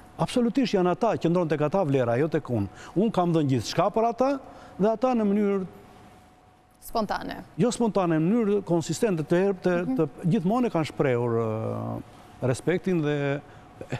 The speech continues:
Speaker 1: e, dua ta them, zmadua dhe dashurinë ndaj meje. Sepse i takoj shpesh, vinë jo tek puna, vinë takojnë tek shtëpia, komunikojmë, flasim artistikisht,
Speaker 2: Po.
Speaker 1: edhe për projektet e tyre, edhe për gjëra që kanë lidhje me mua, e të tjera, tjera, pra në një farë mënyre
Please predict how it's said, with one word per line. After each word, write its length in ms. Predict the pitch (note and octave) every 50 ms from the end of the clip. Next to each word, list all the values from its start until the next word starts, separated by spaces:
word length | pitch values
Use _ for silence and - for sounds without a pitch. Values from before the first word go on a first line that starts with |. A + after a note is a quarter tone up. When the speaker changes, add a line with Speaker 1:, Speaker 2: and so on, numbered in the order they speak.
| - -
Speaker 1:
e, 120 | - C#3 D#3
dua 160 | D3+ E3 D#3+
ta 120 | D3+ D3+
them, 160 | B2+ D3 D3 C3+
zmadua 380 | C3 C#3 C#3 C#3 D3 D3 D#3
dhe 120 | D3+ C#3 C#3
dashurinë 320 | B2+ - C#3 B2 A#2 A2 G#2+
ndaj 140 | G#2 G#2 G2+
meje. 220 | G#2 G#2 G#2 G2+ - - - - - - - - - - - - -
Sepse 240 | - - - - F3 E3+ E3 D#3
i 60 | D3
takoj 300 | C3+ C#3+ B2+ - C#3+ B2 A2
shpesh, 480 | - - F3 F3+ F#3 F3+ D#3 - - - - - - - - -
vinë 360 | C3 B2 F3 F#3 F3 D#3+ D#3
jo 300 | D#3 F3 F#3 E3+ E3 D#3+ C3+
tek 140 | - D3+ -
puna, 220 | - F3 E3+ D#3+ D3+
vinë 200 | D3+ E3+ D#3+ C#3+
takojnë 340 | - D3 C3+ - D3+ C#3 -
tek 140 | - B2
shtëpia, 480 | - - A#2+ G#2+ - F#3+ G3+ F#3 F3 D#3
komunikojmë, 540 | - - C#3+ C3+ C3+ C3 - E3+ F3+ F3+ E3
flasim 320 | - G#2+ A#2 A#2 - E3 E3
artistikisht, 540 | E3 D#3+ F3+ D#3+ - F#3 D#3 - F#3+ F#3+
Speaker 2:
Po. 160 | - A3 G3+ G3+ - - - -
Speaker 1:
edhe 200 | - C#3+ D#3+ F#3
për 180 | E3 - F#3+ F#3
projektet 480 | E3 E3+ F3+ F3+ F#3 F3 - F3+ F3 D3+
e 60 | E3+
tyre, 400 | - - F3+ F3+ F3 F3 F3 F3 - - - - -
edhe 120 | E3 E3+ F#3+
për 120 | E3 F3+ F3
gjëra 240 | D#3 F#3 F3 F3 E3 D3+
që 140 | - E3+
kanë 120 | E3+ E3+ E3
lidhje 220 | E3+ E3+ D#3 E3+
me 100 | E3+ F3
mua, 340 | E3+ E3+ F3+ F3 F3 E3 D#3+
e 20 |
të 100 | C#3 -
tjera, 220 | - E3+ D#3 D3+ C#3
tjera, 240 | - D#3+ E3 D#3 C#3+
pra 180 | - D3 D#3
në 80 | D3+ D3+
një 60 | C#3+
farë 160 | - D3+ C#3+
mënyre 220 | D3 E3 D#3 D#3